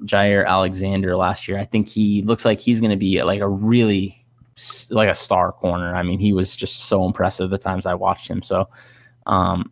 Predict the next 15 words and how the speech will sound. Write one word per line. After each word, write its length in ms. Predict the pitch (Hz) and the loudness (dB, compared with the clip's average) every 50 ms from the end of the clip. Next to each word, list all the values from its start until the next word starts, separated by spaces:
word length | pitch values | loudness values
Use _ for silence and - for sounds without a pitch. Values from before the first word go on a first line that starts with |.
| _ - | _ -8
hoping 340 | - 131 131 123 131 123 117 | -2 0 0 2 2 2 2
for 380 | - - 113 110 110 107 98 | 2 2 4 4 4 4 4
a 100 | - - | 2 2
leap 280 | 95 95 104 104 101 - | 2 2 2 2 0 0
from 160 | - 101 98 92 | 0 0 0 2
him 360 | 101 101 101 101 98 98 101 | 2 2 2 2 2 0 0
and 360 | - 90 92 92 92 92 87 | 0 0 0 0 0 0 0
a 260 | 82 92 95 98 98 | 0 0 0 0 0
decent 320 | 92 101 104 - - 85 - | 0 0 -2 -2 -2 -6 -2
showing 320 | - 98 95 95 95 92 | 0 0 0 0 -2 -4
from 260 | - - 95 92 92 | -2 -2 0 0 0
a 80 | - 95 | -2 -2
secondary 500 | - - 107 101 104 98 95 92 92 90 | 0 0 0 2 2 2 2 4 2 2
that 160 | 92 80 85 | 2 0 0
looks 400 | 90 95 92 - - - - - | 0 0 -2 -2 -8 -18 -18 -20